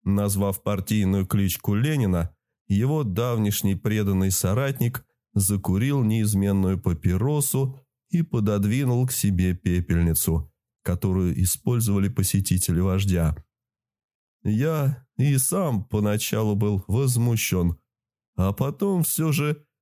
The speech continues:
логика Сорокина все же заставила меня задуматься. Троцкий требует разжечь костер из России, запалив с его помощью Европу.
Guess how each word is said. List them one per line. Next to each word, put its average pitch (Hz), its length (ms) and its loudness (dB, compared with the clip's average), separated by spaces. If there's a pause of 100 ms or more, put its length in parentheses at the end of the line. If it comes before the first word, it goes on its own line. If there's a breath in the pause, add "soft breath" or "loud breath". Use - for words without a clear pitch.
(120)
логика 131 680 0
Сорокина 147 760 -2
все 165 300 -2
же 156 280 -2 (320)
заставила 147 880 0
меня 147 520 0 (380)
задуматься. 98 1040 0 (760)
Троцкий 165 560 0
требует 156 540 -2
разжечь 143 500 0
костер 147 680 -2
из 156 240 2
России, 143 720 0 (220)
запалив 151 680 0
с - 80 -4
его 139 220 0
помощью 123 580 0
Европу. 107 760 0